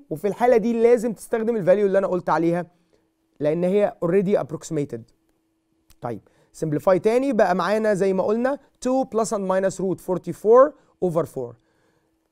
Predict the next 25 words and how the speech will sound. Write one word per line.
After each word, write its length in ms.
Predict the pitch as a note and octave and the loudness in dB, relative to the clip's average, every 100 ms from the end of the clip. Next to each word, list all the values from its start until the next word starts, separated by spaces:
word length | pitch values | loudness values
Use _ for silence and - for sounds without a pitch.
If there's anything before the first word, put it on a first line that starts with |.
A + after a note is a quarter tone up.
| _ _ _ _ _ _ - | _ _ _ _ _ _ -6
قلنا 340 | F#3 F#3+ F#3 | -4 0 0
في 100 | F3 | 0
الكويستشن 540 | F3+ - B3 - - D3 | -4 0 0 0 -6 -4
يا 160 | D#3 | -2
إما 180 | G#3+ G#3 | 0 0
يديني 600 | F#3 D3+ G#3+ A3+ D#3 B2+ - | -2 -2 -4 -4 -4 -6 -6
ال 140 | D#3 | -4
value 260 | G#3 A3+ F3+ | -2 -2 0
بتاعت 340 | F3 D#3 G3+ | 0 0 -2
root 180 | G#3+ D#3+ | -4 -4
forty-four 380 | - A3 F#3 - | -2 -2 -2 -2
وهستخدمها 920 | G3 E3 D3+ - F3+ F#3 C4+ D4+ D#4+ _ _ - | 0 0 -2 -2 -4 0 2 2 -2 _ _ -2
أو 140 | C4 | 2
هستخدم 440 | A#3 - B3 A3 G3 | 2 0 -4 -2 -4
الكالكوليتر، 580 | - D3 - C3+ - | -2 -6 -4 -10 -4
ولكن 420 | D3 F#3+ B3+ C4 A#3+ | -2 0 0 -2 -2
أنا 280 | A#3+ G#3+ | -2 0
هفصل 420 | A#3 - A#3 A#3 G#3+ _ - | -2 -4 -4 -4 -4 _ -10
الحلين 600 | E3 F#3+ F#3 F#3+ A3+ G3+ | -8 0 2 4 2 2
دلوقتي 520 | E3+ F#3+ G3 B3+ C#4+ _ _ - - | 2 2 2 -2 -4 _ _ -10 -8
separate. 540 | E3+ F3+ A3 C4 _ _ _ _ _ _ _ _ _ _ _ _ - | -6 0 2 0 _ _ _ _ _ _ _ _ _ _ _ _ -4
آه، 600 | D#3 D#3 D#3 D#3 D3+ C#3+ _ _ _ _ _ _ _ _ _ _ - | 0 2 2 2 2 -2 _ _ _ _ _ _ _ _ _ _ -10
ده 180 | D3+ G#3 | 0 2
ال 120 | G3 | 2
first 300 | - G#3+ - | 2 0 -2